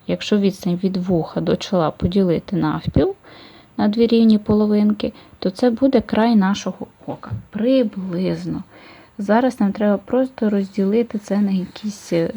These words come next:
такі от, ем, точки. Чоло приблизно буде тут. Я відступила від краю волосся, трошечки чола. Чоло у мене вже матиме напрямок вниз.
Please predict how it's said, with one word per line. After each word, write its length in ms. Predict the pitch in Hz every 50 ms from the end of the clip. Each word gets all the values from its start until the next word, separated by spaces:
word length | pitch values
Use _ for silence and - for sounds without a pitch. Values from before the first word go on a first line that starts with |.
| -
такі 400 | - - 165 - - - 196 185
от, 160 | 180 170 165 165 _ _ - -
ем, 440 | 185 170 - - - - - 202 208 - _ - - - _ - _ _ _ _ _ - - _ _ _ _ _ _ - - _ _ - - - - - - - _ -
точки. 520 | - 208 208 214 214 - - - - 233 233 _ _ _ - - - - - - - - - _ -
Чоло 400 | - - 226 214 226 262 285 285
приблизно 580 | - - 233 208 196 220 226 226 214 - 208
буде 340 | 185 175 196 196 175 180 175
тут. 440 | - - - 170 175 220 220 - -
Я 100 | 202 202
відступила 760 | 196 196 196 - - - 208 202 - - 208 208 196 185 175
від 200 | 180 175 170 -
краю 420 | - - - 185 180 180 180 175 175
волосся, 720 | 180 165 165 165 240 277 302 294 - - 254 240 233 254 254 - _ _ - - - - _ _ -
трошечки 680 | - 208 202 208 220 - - 214 - - - - 190
чола. 640 | - - - 190 175 165 175 175 - - 220 277 339 339 - - _ _ - - - - - - - - - - - - _ _ _ _ - - - _ _ _ _ _ _ _ _ - -
Чоло 340 | - - 214 196 196 214 202
у 120 | 202 196
мене 320 | 190 185 185 190 190 190
вже 340 | 175 175 - - - 196 190
матиме 480 | 202 220 233 233 233 - 254 254 262 262
напрямок 640 | 262 262 262 262 262 262 254 247 247 247 247 - -
вниз. 440 | 247 240 247 247 247 247 247 - -